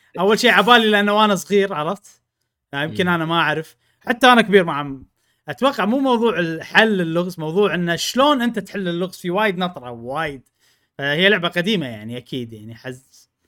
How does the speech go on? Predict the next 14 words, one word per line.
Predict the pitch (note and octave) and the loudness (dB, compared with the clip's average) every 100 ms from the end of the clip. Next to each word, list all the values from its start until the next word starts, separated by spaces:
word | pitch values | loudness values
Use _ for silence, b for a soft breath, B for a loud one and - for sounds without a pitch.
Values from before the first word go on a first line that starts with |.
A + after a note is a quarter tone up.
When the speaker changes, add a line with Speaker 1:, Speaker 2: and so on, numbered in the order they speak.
| _ _ _ _ _ - | _ _ _ _ _ -14
Speaker 1:
فما | C3+ D#3+ | -6 -6
أدري | D3 C#3+ C#3 | -4 -4 -4
إذا | C#3+ | -4
أقدر | C#3 C3+ C3+ | -8 -8 -6
أنا | D#3+ - _ | -6 -8 _
يعني، | D3 A#2+ B2+ C3+ _ _ _ _ _ _ _ | -14 -12 -12 -14 _ _ _ _ _ _ _
ما | D#3 | -4
أبي | G3 F#3+ | -2 -2
أحكم | - - | -6 -6
عليها | D3 F#3 E3 | -2 0 -2
بسالفة | C#3 E3 C3+ | -4 -8 -8
اللغز | C#3 C#3 C3+ | -10 -10 -8
هذا | C3 | -10
كله. | B2 - B2+ | -12 -14 -16